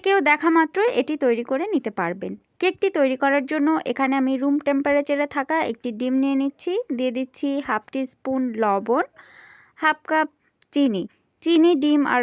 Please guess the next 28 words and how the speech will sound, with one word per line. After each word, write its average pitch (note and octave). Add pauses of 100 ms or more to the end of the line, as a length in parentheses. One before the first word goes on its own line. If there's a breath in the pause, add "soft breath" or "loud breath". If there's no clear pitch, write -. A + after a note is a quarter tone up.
লবণ B3
খুব D4
ভালোভাবে B3
হ্যান্ড A#3+
উইক্স A#3
দিয়ে E4+
মিশিয়ে A3+
নিচ্ছি। - (520 soft breath)
চিনিটা E4
একটু D4+ (160)
গলে B3
গেলে C#4 (200)
এর A#3+
মধ্যে A#3
আমি B3
দিয়ে A3+
দিচ্ছি A#3+ (160)
হাফ A3
কাপ F4+ (760)
সয়াবিন B3
তেল, F#3+
এখানে A3+
আমি G#3+
রান্নার F#3+
তেলটা G#3+
দিয়ে A#3
দিচ্ছি। A#3+ (140)
আপনারা A#3+